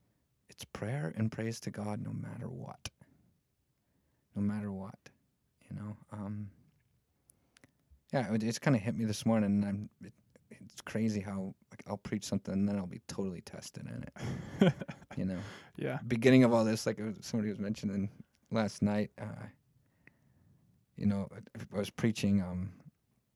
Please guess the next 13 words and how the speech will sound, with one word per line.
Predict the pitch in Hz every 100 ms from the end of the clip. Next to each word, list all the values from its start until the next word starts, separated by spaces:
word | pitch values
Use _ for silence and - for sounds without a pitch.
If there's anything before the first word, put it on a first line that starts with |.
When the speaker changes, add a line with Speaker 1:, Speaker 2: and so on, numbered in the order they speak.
| _ _ - -
Speaker 1:
you | 110
know, | 107
stop | - 101 -
scrolling. | - 101 95 98 92 92 - - _ _ - _ _ _ _ - _ - _ _ _ _ _ _
Holy | - 113 110 98 95
smokes, | - 104 110 - -
did | 95
I | 110
get | 104
sucked | - 104 -
into | 101
that | 98 95
scrolling, | - - 104 101 92 110